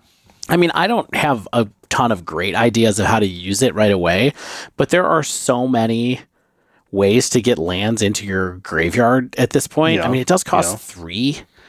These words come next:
Speaker 1: It's three to be able to basically have, like, a mana rock that does any color, which probably isn't worth it in Modern, and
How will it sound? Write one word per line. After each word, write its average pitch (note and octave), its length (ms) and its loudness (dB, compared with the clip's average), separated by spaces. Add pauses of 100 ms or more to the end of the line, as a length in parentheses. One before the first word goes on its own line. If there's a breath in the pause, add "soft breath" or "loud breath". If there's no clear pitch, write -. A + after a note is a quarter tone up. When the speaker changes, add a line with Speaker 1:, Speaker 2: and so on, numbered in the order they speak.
(280 loud breath)
Speaker 1:
It's - 240 -6
three A#2 640 -4
to C3 140 2
be A#2 140 4
able A2+ 260 6
to A2+ 140 -4
basically G2 500 0
have, G#2 260 0
like, F#2+ 160 2
a G#2+ 60 -2
mana F#2+ 320 0
rock G2 380 2
that F2 180 0 (180)
does F#2 340 2
any G2+ 240 -2
color, G#2+ 440 0
which G#2 340 -2 (540 loud breath)
probably D#3 340 2
isn't D3+ 180 4
worth D3 200 0
it D3+ 40 4
in D3+ 80 2
Modern, C#3+ 440 2
and F#2 200 -4